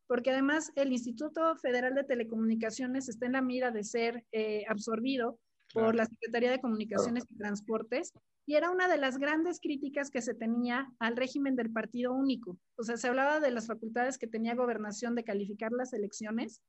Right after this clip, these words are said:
Speaker 1: y ahora estás dando un poder igual o superior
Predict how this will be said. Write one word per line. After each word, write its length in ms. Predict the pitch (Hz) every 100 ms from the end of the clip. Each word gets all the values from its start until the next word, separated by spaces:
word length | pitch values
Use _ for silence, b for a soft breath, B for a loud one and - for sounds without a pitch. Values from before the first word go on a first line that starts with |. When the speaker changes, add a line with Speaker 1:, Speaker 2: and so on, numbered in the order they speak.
| _ _ -
Speaker 1:
y 80 |
ahora 160 | 247 285
estás 300 | 320 - 294
dando 220 | 285 285
un 100 | 302
poder 340 | 269 233 254 247
igual 300 | 233 269 320
o 40 |
superior 600 | 294 - 240 240 247 -